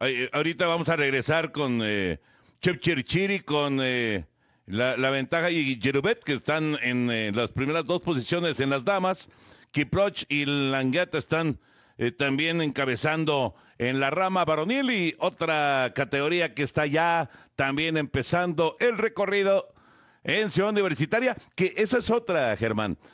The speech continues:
Eh, llegar a Ciudad Universitaria, un lugar legendario para el deporte mundial, además el pebetero encendido, o sea, todo eso es mágico para, para cualquiera que va a participar.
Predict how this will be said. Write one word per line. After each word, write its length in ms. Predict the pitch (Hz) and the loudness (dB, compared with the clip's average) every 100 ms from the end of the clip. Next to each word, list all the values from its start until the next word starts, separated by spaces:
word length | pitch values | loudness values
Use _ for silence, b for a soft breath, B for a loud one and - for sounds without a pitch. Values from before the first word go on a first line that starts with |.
| B - | B -2
Eh, 520 | 120 127 127 127 104 | 0 2 0 0 -2
llegar 320 | 120 143 190 | -2 2 2
a 80 | 226 | 0
Ciudad 220 | 147 185 | 0 0
Universitaria, 960 | 180 156 123 113 - 120 113 110 110 110 B B 127 | 2 0 0 -2 0 0 0 0 -2 -6 B B 0
un 180 | 160 | 2
lugar 360 | 180 160 170 170 | 2 2 0 0
legendario 840 | 160 117 151 151 156 170 175 165 160 | -2 0 0 2 2 2 2 0 0
para 420 | 127 120 117 113 | 0 2 2 2
el 140 | 117 | 0
deporte 520 | 127 - 151 147 - | -2 0 -2 0 0
mundial, 560 | 127 113 113 120 127 131 B B B | 0 0 2 2 0 -2 B B B
además 440 | 147 156 180 214 180 | -2 0 0 0 -2
el 140 | 170 | -2
pebetero 540 | 160 147 139 185 175 | 0 0 0 0 0
encendido, 680 | 165 127 131 123 147 156 160 B B | 0 0 0 0 2 0 0 B B
o 60 | 117 | -2
sea, 140 | 190 | -2
todo 360 | 202 220 220 226 | 0 0 4 2
eso 260 | 220 220 - _ _ _ _ _ _ - | 2 -2 -4 _ _ _ _ _ _ -2
es 120 | 208 | 2
mágico 640 | 208 240 - 190 - 135 | 2 0 -2 -4 -2 -2
para, 420 | - 117 110 107 104 | 0 0 2 2 0
para 300 | 143 139 - | -2 -2 -2
cualquiera 440 | 160 - 240 233 | -2 0 0 0
que 120 | 151 | 0
va 100 | 147 | 0
a 80 | 139 | 0
participar. 640 | - - - 98 - - | -4 -6 -6 -6 -6 -12